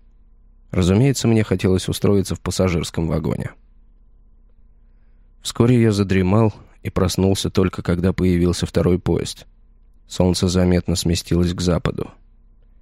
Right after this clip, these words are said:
Колени и плечи у меня немного ныли от долгого лежания в неудобной позе. Во рту пересохло. Я потянулся, похрустывая суставами, и проводил взглядом второй поезд. Потом проверил свой.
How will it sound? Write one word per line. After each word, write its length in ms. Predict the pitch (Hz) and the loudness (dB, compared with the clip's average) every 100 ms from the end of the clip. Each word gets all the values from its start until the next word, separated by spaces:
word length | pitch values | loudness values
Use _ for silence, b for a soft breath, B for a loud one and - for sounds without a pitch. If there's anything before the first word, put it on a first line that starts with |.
| - _ - | -20 _ -6
Колени 420 | 98 101 117 113 | 0 2 4 4
и 40 | 113 | 2
плечи 380 | 120 123 - | 2 0 0
у 60 | 104 | 0
меня 240 | 101 107 | 2 2
немного 420 | 101 98 101 101 98 | 2 2 2 2 2
ныли 300 | 107 101 92 | 2 2 2
от 180 | 90 | 0
долгого 380 | 95 98 95 90 | 0 0 2 2
лежания 480 | 87 87 98 98 87 | 2 2 2 2 2
в 60 | 90 | 0
неудобной 520 | 87 90 87 92 87 | 0 2 2 2 0
позе. 440 | - 80 - - - _ _ _ | 0 -2 -2 -6 -12 _ _ _
Во 160 | 82 80 | -4 -2
рту 220 | - 95 | 0 -2
пересохло. 680 | 95 92 90 - - - - - - - _ - - _ _ - | 0 0 0 -4 -4 -8 -12 -16 -20 -20 _ -20 -20 _ _ -4
Я 140 | 90 | -2
потянулся, 600 | 92 92 92 90 101 - | 0 -2 0 2 2 0
похрустывая 640 | - 90 - 98 - 87 87 | -4 -6 -2 -4 -2 -2 -2
суставами, 680 | - - - 98 95 92 95 b b b - | -2 -6 -2 0 0 -2 -4 b b b -6
и 80 | |
проводил 480 | 95 104 104 104 110 | -2 0 2 2 0
взглядом 480 | 98 95 98 95 90 | 0 0 0 0 -2
второй 360 | - 87 90 92 | -2 0 0 0
поезд. 480 | 80 64 78 - - - _ - - _ | -2 -4 -6 -12 -20 -20 _ -20 -20 _
Потом 280 | 78 85 92 | -4 0 0
проверил 400 | - 90 90 90 | 2 2 2 0
свой. 380 | - - - | -2 -4 -4